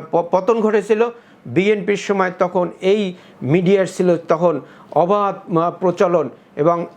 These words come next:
যারা মিডিয়ায় স্বাধীনভাবে কাজ করতে পারছে। যখন শেখ হাসিনা উনিশশো ছিয়ানব্বই সালে আসছে, তখন তার পিতার মতো আবার সেই মিডিয়াকে গলা চেপে হত্যা করার প-, পায়তারা করেছে। আবার যখন এই পনেরো সালে, আহ, যখন, আহ, আহ,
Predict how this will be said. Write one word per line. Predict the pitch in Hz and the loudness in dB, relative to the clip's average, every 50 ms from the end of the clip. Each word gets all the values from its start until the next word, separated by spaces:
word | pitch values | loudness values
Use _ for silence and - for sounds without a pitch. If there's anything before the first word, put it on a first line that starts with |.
| - - | -12 -2
যারা | 135 170 175 185 175 | 0 2 2 2 0
মিডিয়ায় | 165 165 175 185 170 185 185 175 165 | 2 2 0 2 2 2 2 2 0
স্বাধীনভাবে | 156 - - 190 185 185 190 180 175 170 165 151 151 | -2 -2 -2 0 0 0 0 0 0 0 0 0 -2
কাজ | 156 160 151 - | -2 -4 -6 -4
করতে | - - 147 147 - 151 | -6 -6 -6 -4 -2 -2
পারছে। | 143 139 139 - 135 117 - - - - - - - 127 120 | -2 -2 -4 -6 -8 -8 -8 -16 -20 -20 -20 -12 -6 -6 2
যখন | 120 170 180 180 226 208 190 | 2 2 2 4 0 0 0
শেখ | 196 - 208 202 | 0 0 0 2
হাসিনা | 202 196 180 202 196 196 | 2 0 0 0 2 2
উনিশশো | 196 202 196 190 196 214 | 0 0 -2 0 -2 -2
ছিয়ানব্বই | 185 - - 208 208 208 220 214 185 220 208 | -4 0 0 0 0 0 -2 -2 0 -2 0
সালে | 208 220 220 220 | 0 0 0 0
আসছে, | 214 214 - - 247 254 247 247 - - - - - | -2 -2 -4 -2 -2 -2 -2 -4 -14 -20 -20 -20 -2
তখন | - 185 175 208 208 196 175 | -2 0 2 2 0 0 0
তার | 190 185 180 175 | 0 0 0 -2
পিতার | 180 - 226 196 220 247 240 220 | -2 -4 -4 0 0 0 0 0
মতো | 220 220 220 - 208 | -2 -2 0 0 0
আবার | 190 196 185 202 190 180 | 0 2 0 0 0 0
সেই | 175 - - - - 226 233 226 | -4 -8 -16 -2 0 0 0 2
মিডিয়াকে | 220 202 214 190 214 214 214 202 - 185 180 156 - - - - - - | 0 -2 -4 0 0 0 0 0 -2 -2 -2 -2 -6 -14 -20 -20 -14 -12
গলা | 110 117 170 208 214 208 202 | -2 0 2 2 2 0 -2
চেপে | 202 190 180 180 170 | -2 -2 0 0 0
হত্যা | 156 202 202 - - - 190 | 0 0 -4 -4 -4 -4 -2
করার | 185 196 175 175 165 | 0 0 0 0 -2
প-, | - - - 170 - - - - - | -4 -6 -8 -8 -8 -10 -20 -2 0
পায়তারা | 170 170 170 170 170 165 160 | 0 0 0 0 -2 -2 -2
করেছে। | 156 160 156 151 143 - 143 135 - - - - - - | -2 -2 -2 -4 -2 -4 -6 -6 -6 -12 -20 -20 -12 -2
আবার | - 143 170 185 202 196 185 | 0 2 2 2 0 0 2
যখন | 165 190 185 190 185 | 0 0 0 2 0
এই | 185 190 | 0 -2
পনেরো | - - - 180 202 220 220 214 | -2 -2 -2 0 0 2 0 0
সালে, | 185 - 214 208 233 240 254 254 | 0 -2 -2 0 0 0 -2 -2
আহ, | - - _ - - _ _ - 160 156 | -8 -20 _ -20 -20 _ _ -6 -4 -4
যখন, | 147 147 180 175 180 180 180 175 | 0 0 0 0 0 -2 -4 -2
আহ, | 170 175 175 175 165 170 | 0 0 0 0 -2 -2
আহ, | 180 170 170 180 160 156 180 180 170 | 0 0 0 -2 -4 -6 -2 -2 -2